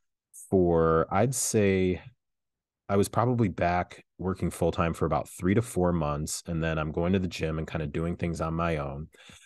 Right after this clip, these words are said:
I had a coworker, uh, who was also a personal trainer, uh, who, sorry, let me backtrack.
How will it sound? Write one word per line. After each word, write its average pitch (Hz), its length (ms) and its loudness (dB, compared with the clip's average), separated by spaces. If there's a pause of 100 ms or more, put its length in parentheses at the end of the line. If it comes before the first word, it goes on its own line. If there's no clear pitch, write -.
(140)
I 85 60 2
had 104 160 6
a 135 60 4
coworker, 87 760 4 (360)
uh, 80 240 4
who 92 560 4
was 92 220 0
also 80 480 -2
a 78 80 -4
personal 80 420 -4
trainer, - 440 -2 (520)
uh, 71 300 2 (300)
who, 90 260 4 (240)
sorry, 69 320 -2
let 87 120 0
me 85 80 0
backtrack. 69 480 -4